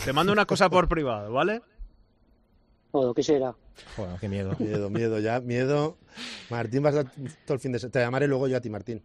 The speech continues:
Speaker 1: Un abrazo, Martín. Eh,
Speaker 4: Un abrazo.
Speaker 1: hasta luego.
Speaker 2: Igualmente, adiós.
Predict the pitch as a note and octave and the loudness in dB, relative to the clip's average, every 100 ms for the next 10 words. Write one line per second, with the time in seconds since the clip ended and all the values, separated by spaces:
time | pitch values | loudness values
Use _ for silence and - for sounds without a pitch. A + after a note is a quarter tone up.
0 | - D3 C#3+ D3 C3+ C3+ B2 B2 B2 A#2+ | -6 -4 -2 2 0 0 -2 -2 -4 -6
1 | B2 B2+ B2 G#2 - - B2 A#2+ A#2 A2+ | -8 -8 -8 -10 -14 -8 -4 -2 -2 -2
2 | G2+ E2+ D#2 - - A2 A#2+ A#2+ E3 D3+ | -4 -6 -8 -10 -10 -6 -2 2 2 0
3 | C3 B2+ B2+ C3 B2+ _ _ C#3 D3 C3+ | -4 -10 -10 -10 -12 _ _ -14 -12 -16